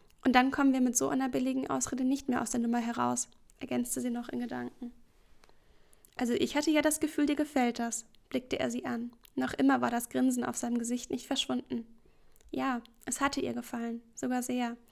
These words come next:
Aber das wollte sie ihm in diesem Moment nicht unbedingt bestätigen. Sonst würde er womöglich zukünftig noch öfters auf die Idee kommen, sich ihr in vermeintlich unbeobachteten Situationen körperlich zu nähern.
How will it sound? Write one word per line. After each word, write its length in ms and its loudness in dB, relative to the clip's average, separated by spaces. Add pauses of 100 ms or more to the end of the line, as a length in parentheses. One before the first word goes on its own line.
(440)
Aber 120 -6
das 180 -2
wollte 220 4
sie 160 0
ihm 300 2
in 120 0
diesem 220 2
Moment 300 2
nicht 180 -6
unbedingt 360 0
bestätigen. 640 -4 (500)
Sonst 240 0
würde 160 2
er 160 0
womöglich 540 2
zukünftig 560 -2
noch 140 -2
öfters 320 -2
auf 160 -6
die 120 -2
Idee 200 0
kommen, 380 -2 (180)
sich 320 -8
ihr 240 0
in 100 -4
vermeintlich 560 -4
unbeobachteten 720 2
Situationen 720 -2
körperlich 460 -4
zu 140 -6
nähern. 420 -2